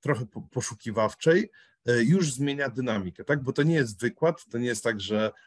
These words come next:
ojej, znowu jakaś dorosła osoba mi coś tam opowiada, chociaż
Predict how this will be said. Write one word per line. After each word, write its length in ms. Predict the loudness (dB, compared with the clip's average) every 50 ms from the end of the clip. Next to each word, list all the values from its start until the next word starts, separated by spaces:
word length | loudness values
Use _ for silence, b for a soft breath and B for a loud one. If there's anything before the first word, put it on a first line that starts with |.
| b _
ojej, 320 | 2 4 6 6 6 6 4
znowu 300 | 2 -2 -4 -2 -2 -2
jakaś 300 | -2 -2 -4 -6 -8 -4
dorosła 400 | -2 -2 0 0 -2 -2 -2 -2
osoba 260 | -2 -2 -2 -2 -2
mi 120 | -2 -4
coś 160 | -6 -8 -8 -8
tam 160 | -6 -6 -8
opowiada, 380 | -8 -8 -8 -4 -2 0 0
chociaż 280 | 0 0 0 0 -2